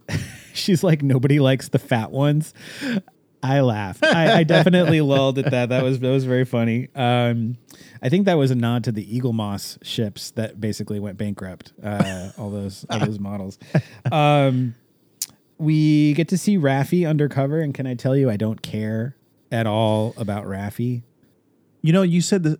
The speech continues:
Speaker 2: the same thing about Laris. When I saw those characters, I was like, "Oh yeah, I forgot."
Speaker 1: <laughs>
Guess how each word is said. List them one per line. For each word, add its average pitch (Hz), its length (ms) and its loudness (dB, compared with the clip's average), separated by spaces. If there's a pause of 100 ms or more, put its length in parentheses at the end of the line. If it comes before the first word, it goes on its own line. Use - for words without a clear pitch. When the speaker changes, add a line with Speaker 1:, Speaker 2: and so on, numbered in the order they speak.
Speaker 2:
the 135 260 2
same 185 240 2
thing 208 120 2
about 143 180 2
Laris. 139 540 2 (300)
When 143 160 2
I 220 320 2 (420)
saw 170 340 2
those 151 240 4
characters, 135 520 0
I 123 40 4
was 120 120 2
like, - 200 -4
"Oh 175 160 6
yeah, 170 640 2 (220)
I 151 100 4
forgot." 147 680 2
Speaker 1:
<laughs> - 40 -20